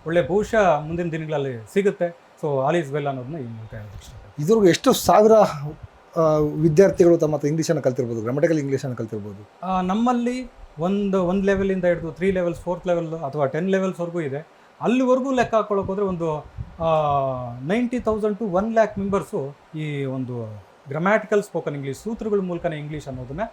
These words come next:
Speaker 1: so ಫಲಾನುಭವಿಗಳಾಗಿದ್ದಾರೆ ಅನ್ನೋದು ನಿಮ್ಮ ಮೂಲಕ ಹೇಳ್ತೀನಿ.
Speaker 2: ಏ, ಇದ್ರ ಬಗ್ಗೆ ಒಂದು ಪುಸ್ತಕ ಏನಾದ್ರು ಬರ್ದಿರಾ? ಗ್ರಾಮ್ಯಾಟಿಕಲ್ ಇಂಗ್ಲೀಷು ಯಾವ ರೀತಿ ಮಾತಾಡುವಂಥದ್ದು,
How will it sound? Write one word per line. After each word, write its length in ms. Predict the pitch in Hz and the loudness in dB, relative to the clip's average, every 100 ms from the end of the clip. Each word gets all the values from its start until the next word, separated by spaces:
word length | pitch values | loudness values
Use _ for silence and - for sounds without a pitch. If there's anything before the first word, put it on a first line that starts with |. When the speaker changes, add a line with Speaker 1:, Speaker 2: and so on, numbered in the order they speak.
| - - _ | -12 -20 _
Speaker 1:
so 180 | 175 147 | -2 0
ಫಲಾನುಭವಿಗಳಾಗಿದ್ದಾರೆ 880 | 156 170 180 151 143 131 120 120 113 | 2 2 0 -4 -6 -6 -10 -12 -12
ಅನ್ನೋದು 200 | 113 156 | -12 -12
ನಿಮ್ಮ 160 | 143 110 | -12 -14
ಮೂಲಕ 240 | 107 - | -16 -18
ಹೇಳ್ತೀನಿ. 480 | - - - 185 214 | -20 -20 2 8 8
Speaker 2:
ಏ, 20 | |
ಇದ್ರ 120 | 180 | 8
ಬಗ್ಗೆ 180 | 175 214 | 8 8
ಒಂದು 260 | 196 185 170 | 10 8 6
ಪುಸ್ತಕ 280 | 180 - | 2 4
ಏನಾದ್ರು 200 | 233 214 | 6 8
ಬರ್ದಿರಾ? 300 | 170 165 170 | 6 6 6
ಗ್ರಾಮ್ಯಾಟಿಕಲ್ 360 | 147 156 175 170 | 6 6 6 6
ಇಂಗ್ಲೀಷು 640 | 170 160 - 170 165 156 151 | 4 2 4 4 6 2 2
ಯಾವ 180 | 165 196 | 4 4
ರೀತಿ 440 | 190 208 202 208 156 | 4 4 4 0 2
ಮಾತಾಡುವಂಥದ್ದು, 1000 | 160 180 170 160 147 135 143 - - | 4 6 6 6 0 0 -4 -4 -18